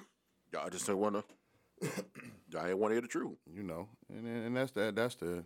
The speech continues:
Speaker 2: the crazy thing about it, man. Sometimes when you got stuff like that happening, it's like, you know, really? But, you know, that, that's,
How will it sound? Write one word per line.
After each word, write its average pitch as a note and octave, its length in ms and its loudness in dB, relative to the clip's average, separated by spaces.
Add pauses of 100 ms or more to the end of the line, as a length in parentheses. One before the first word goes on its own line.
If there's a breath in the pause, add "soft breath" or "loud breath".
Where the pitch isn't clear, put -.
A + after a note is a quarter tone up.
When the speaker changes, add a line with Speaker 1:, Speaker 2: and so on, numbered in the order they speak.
Speaker 2:
the - 60 -14
crazy F2+ 380 0
thing E2+ 220 -6
about D#2+ 260 -2
it, - 80 -12
man. D#2 220 -6
Sometimes F2+ 380 -6
when F2+ 120 -6
you A2+ 60 -8
got G#2+ 200 0
stuff - 240 -8
like F2 180 -8
that E2 160 -4
happening, D#2+ 480 0
it's E2 160 -10
like, D2+ 300 -6 (100)
you G2 120 -8
know, D2+ 320 -8 (520 loud breath)
really? C3+ 340 -2 (320)
But, G2+ 220 0
you E3+ 140 -2
know, B2+ 160 2 (240)
that, D#2+ 160 -4
that's, E2+ 360 -4